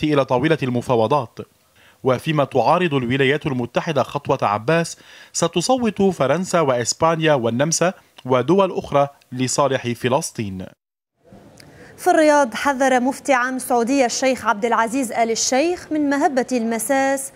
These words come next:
Speaker 2: بالأمن والاستقرار وتأثير الفضائيات والإنترنت التي تشوه الإسلام وتدعو للفتن ونشر الفوضى والأكاذيب، مشدداً على ضرورة تكاتف الجميع مع ولاة الأمر.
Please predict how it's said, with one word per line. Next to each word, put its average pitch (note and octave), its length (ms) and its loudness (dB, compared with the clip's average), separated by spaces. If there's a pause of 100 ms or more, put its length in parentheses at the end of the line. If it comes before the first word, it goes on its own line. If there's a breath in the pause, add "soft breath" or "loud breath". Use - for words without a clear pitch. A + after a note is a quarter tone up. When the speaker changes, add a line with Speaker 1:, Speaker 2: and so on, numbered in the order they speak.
(240 loud breath)
Speaker 2:
بالأمن B3+ 600 0
والاستقرار C4 920 -2
وتأثير A3 520 -4
الفضائيات A#3+ 720 -2
والإنترنت A3+ 840 -4 (420 loud breath)
التي A#3+ 260 -2
تشوه C#4 560 -2
الإسلام A#3 560 0
وتدعو A3+ 480 -2
للفتن B3 680 -4 (260 loud breath)
ونشر C4 500 -4
الفوضى C4+ 440 0
والأكاذيب، A3+ 840 -4 (380 loud breath)
مشدداً G#3+ 580 -2
على G#3+ 220 0
ضرورة B3+ 480 -2
تكاتف A#3+ 680 -4
الجميع A3 600 -4 (220)
مع C4 340 -8
ولاة G3+ 360 -6
الأمر. F#3 380 -10